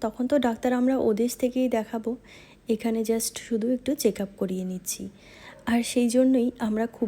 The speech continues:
বেশি টাকার প্যাকেজে যাইনি, ওই পনেরো হাজার টাকার যে প্যাকেজটা আছে, সেটাই নিচ্ছি। আর এবার চলুন, চলে এসেছি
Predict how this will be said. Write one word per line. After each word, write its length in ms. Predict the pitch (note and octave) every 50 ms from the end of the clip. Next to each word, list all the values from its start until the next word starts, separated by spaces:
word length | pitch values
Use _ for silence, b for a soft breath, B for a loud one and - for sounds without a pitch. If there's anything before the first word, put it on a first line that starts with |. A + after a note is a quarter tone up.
| G3+ -
বেশি 220 | A3+ A3 - - B3+ B3 -
টাকার 260 | A#3 G3+ G3+ - A3+ A3+ A3+
প্যাকেজে 400 | A3+ G3+ F#3+ - G#3+ G#3 - A#3+ A#3
যাইনি, 460 | - A3+ G#3 G#3 G#3+ G#3+ G#3+ B3 E4 F4+ B B B B B B B
ওই 120 | - A#3 A#3+ - -
পনেরো 320 | - A3 G#3+ G#3+ A3+ B3+ C4+
হাজার 280 | C4+ C#4 C4+ C#4 C#4 C4+ -
টাকার 260 | C#4 C4+ C4+ C#4+ C#4 C#4 C4 B3+
যে 80 | - C4
প্যাকেজটা 540 | B3+ - A3 G3+ - A3+ A3 - - - C4 B3 A#3+
আছে, 200 | A#3 - - D#4 G4+ - B B B B B B B
সেটাই 340 | - A3+ G#3+ A3 A3 A3
নিচ্ছি। 440 | G#3 F#3+ F#3 F#3 - - - - - - - - - - - - - - - - - _ - - - _ _ _ _ _ _ _ _ _ _ _ _ _ -
আর 80 | B3 A#3+ A#3
এবার 160 | A#3 A3+ B3 B3+ B3 -
চলুন, 260 | A#3 G#3 G3 F#3+ G3 - - - - -
চলে 200 | A3+ G#3+ G#3 G#3+ A3
এসেছি 260 | A3 - A#3+ A3 -